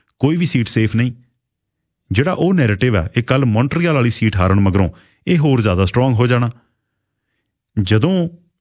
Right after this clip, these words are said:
ਟੋਰਾਂਟੋ ਵਾਲਾ by election ਹਾਰੇ ਸੀ, ਉਦੋਂ ਪਾਰਲੀਮੈਂਟ ਸੈਸ਼ਨ 'ਚ ਨਹੀਂ ਸੀ। ਉਦੋਂ ਬਾਕੀ ਦੇ ਸਾਰੇ ਐਮ ਪੀ ਕਹਿੰਦੇ ਰਹੇ ਲਿਬਰਲ ਕਿ ਜੀ ਅਸੀਂ ਜਸਟਿਨ ਟਰੂਡੋ ਨਾਲ ਮੀਟਿੰਗ ਕਰਨੀ ਆ।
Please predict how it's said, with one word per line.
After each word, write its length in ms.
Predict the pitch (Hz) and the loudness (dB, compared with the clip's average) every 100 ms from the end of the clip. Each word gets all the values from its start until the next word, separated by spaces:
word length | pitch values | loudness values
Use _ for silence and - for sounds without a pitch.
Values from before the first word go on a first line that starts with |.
| _ | _
ਟੋਰਾਂਟੋ 340 | 113 139 175 | 0 0 0
ਵਾਲਾ 140 | 214 185 | 0 0
by 220 | 123 120 | 2 2
election 280 | 117 - 123 | 0 0 0
ਹਾਰੇ 220 | 92 90 | 2 0
ਸੀ, 200 | - - - _ _ _ _ _ 123 | -2 -10 -16 _ _ _ _ _ -2
ਉਦੋਂ 200 | 127 180 | 0 0
ਪਾਰਲੀਮੈਂਟ 420 | 117 101 104 117 | 0 2 0 0
ਸੈਸ਼ਨ 320 | - 95 107 | 0 0 -2
'ਚ 100 | 98 | -2
ਨਹੀਂ 220 | 92 92 | -2 -2
ਸੀ। 200 | 107 156 - _ _ _ _ - | -4 -8 -12 _ _ _ _ -2
ਉਦੋਂ 220 | 113 143 | 0 2
ਬਾਕੀ 340 | 110 101 101 | 0 -2 0
ਦੇ 100 | 147 | -2
ਸਾਰੇ 300 | 147 131 143 | 0 0 0
ਐਮ 100 | 131 | 0
ਪੀ 140 | 98 113 | 0 -2
ਕਹਿੰਦੇ 300 | 110 135 165 | 0 0 0
ਰਹੇ 180 | 104 98 | 0 0
ਲਿਬਰਲ 300 | 92 104 95 - _ _ _ | 0 -2 -4 -10 _ _ _
ਕਿ 140 | - 107 | -2 0
ਜੀ 120 | 127 | 0
ਅਸੀਂ 160 | 113 | 0
ਜਸਟਿਨ 320 | 110 101 123 110 | -2 0 0 0
ਟਰੂਡੋ 200 | 107 117 | 0 0
ਨਾਲ 120 | 131 | 2
ਮੀਟਿੰਗ 340 | 113 104 98 | 0 0 0
ਕਰਨੀ 280 | 92 95 117 | 0 -2 -4
ਆ। 40 | - | -10